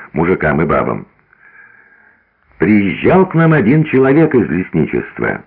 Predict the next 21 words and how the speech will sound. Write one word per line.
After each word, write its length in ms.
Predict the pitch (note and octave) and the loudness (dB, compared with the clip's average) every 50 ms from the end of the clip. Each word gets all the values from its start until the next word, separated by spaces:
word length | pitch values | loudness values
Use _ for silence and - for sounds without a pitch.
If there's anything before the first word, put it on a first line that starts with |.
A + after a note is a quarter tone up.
| _ _ _ _ _ _ - - | _ _ _ _ _ _ -12 -6
Рассказывал 720 | - D2+ G2 G#2 - - - F3+ F3 C3 G#2 D#2 C#2+ C#2 | -2 -2 -2 -2 -2 -2 0 2 2 2 2 2 2 0
по 140 | - - D#2 D2+ | 0 -2 -2 -2
секрету, 480 | - - - F#2 E2+ C#2+ - - - | -2 -2 0 2 0 0 0 0 -2
будто 400 | - F2+ G#2+ G#2 - - F2+ F2 | -2 -2 -2 -4 -4 -2 -2 0
захватили 640 | D#2 G2+ F#2+ - - F2+ F#2 E2+ - B2 B2 A2 F#2+ | 0 0 -2 -2 -2 -2 -2 0 0 0 2 2 2
на 140 | F2+ F2 F2 | 2 2 2
Медне 560 | G#2 A2+ A2 F2 D2+ D#2+ D#2+ D2+ C2+ B1 - - _ _ _ _ _ _ _ | 2 2 2 0 0 0 0 0 0 -2 -4 -6 _ _ _ _ _ _ _
в 80 | _ - | _ -4
подъёмниках 1080 | D#2 D#2 D2 C#2 D2+ A2 E3+ G3 F#3 D#3 C3 G#2+ F2 - C#2+ B1+ A1+ - - - - - _ - - - - - - - | -2 -2 0 0 2 2 4 4 4 4 4 2 0 0 -2 -4 -4 -6 -10 -16 -20 -20 _ -20 -20 -20 -20 -20 -10 -2
всю 180 | - - E3 D#3+ | 0 2 2 2
партизанскую 880 | - C3+ B2+ A2 - A#2+ G#2 E2+ A#2 C3 C3 A#2 - - B2 B2+ B2 | 2 0 0 2 2 0 2 2 0 0 -2 -2 -2 0 2 2 4
головку. 680 | F#2 G#2+ C3+ A2+ - B1+ - - - - - - - - - - | 4 4 2 2 2 0 -2 -6 -12 -12 -12 -12 -12 -16 -14 -6
Ну, 220 | - G2 D3 G3+ F#3+ | -2 2 2 4 4
захватили, 960 | A3 - - E3 F3 D3 - - F2 F2+ F2+ E2+ D#2 D#2+ D#2 D2+ C#2+ - - _ _ _ - - - - - | 2 2 2 2 2 0 0 0 0 2 2 4 4 4 2 2 0 -2 -6 _ _ _ -20 -20 -20 -10 -4
посадили 460 | - D#3 D#3 - D3 A#2+ G2 F2 E2 | -2 -2 0 0 0 2 2 2 2
на 140 | E2 F2+ F#2 | 2 0 0
пароход 480 | - A#2 A#2+ C3+ C3+ - - G3 F#3+ - | 0 0 0 0 0 2 2 2 2 2
и 60 | E3 | 2
повезли 420 | A#2 A2+ G#2+ A#2+ A#2+ A#2+ D3 F3 | 2 2 2 2 2 2 2 2
в 160 | E3 C#3 A2+ D#2 | 2 2 0 -2
город. 480 | D2 F2 E2+ - - C#2 C#2 C2 - | 0 2 2 2 2 0 -2 -2 -6